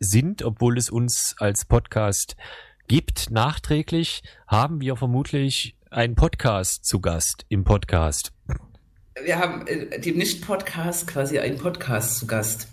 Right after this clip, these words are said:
Speaker 2: Das
Speaker 1: Ja.
Speaker 2: ist lustig. Wie auch immer man einen Podcast zu Gast has-, hat, wir könnten den jetzt abspielen quasi. Oder?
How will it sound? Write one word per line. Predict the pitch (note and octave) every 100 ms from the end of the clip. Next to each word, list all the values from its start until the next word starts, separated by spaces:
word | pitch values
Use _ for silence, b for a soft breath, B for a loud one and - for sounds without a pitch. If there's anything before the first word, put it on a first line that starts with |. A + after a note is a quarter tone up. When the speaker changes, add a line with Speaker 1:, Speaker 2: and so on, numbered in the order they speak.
| - -
Speaker 2:
Das | A#2
Speaker 1:
Ja. | G2+ A2
Speaker 2:
ist | - -
lustig. | B2 - b b b b -
Wie | -
auch | - -
immer | F#3
man | F3+ E3
einen | - C3+ C#3
Podcast | - - - - - B2 - - D3 - -
zu | C3
Gast | C3+ C3+ C#3
has-, | A#2 -
hat, | B2 - -
wir |
könnten | - D#3+ D#3+ E3+
den | D#3+
jetzt | C3+ - -
abspielen | - - - A#2+ A2 A2 A2+
quasi. | A#2 A2 A2+ A2 - - b b b - - - - _ _ - - _ -
Oder? | D#3 C#3 C3 A#2 -